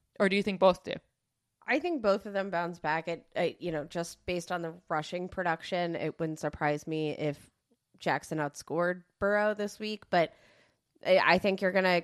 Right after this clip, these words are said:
Speaker 2: continue to see him, you know, warming up. Um, you know, Burrow didn't play the preseason,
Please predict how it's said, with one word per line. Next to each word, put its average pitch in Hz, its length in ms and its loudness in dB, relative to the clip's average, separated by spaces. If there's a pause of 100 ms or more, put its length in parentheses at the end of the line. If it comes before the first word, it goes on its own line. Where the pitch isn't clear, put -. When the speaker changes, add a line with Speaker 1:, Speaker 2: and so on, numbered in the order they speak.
Speaker 2:
continue 175 480 -4
to 165 80 -4
see 160 220 -6
him, 156 500 -4 (200)
you 147 140 -4
know, 123 160 -4 (220)
warming 160 540 -2
up. 160 260 -10 (120)
Um, 151 520 -2
you 165 100 -2
know, 151 80 2
Burrow 170 360 4
didn't 165 380 -4
play 160 180 0
the 156 80 -8
preseason, 180 800 -4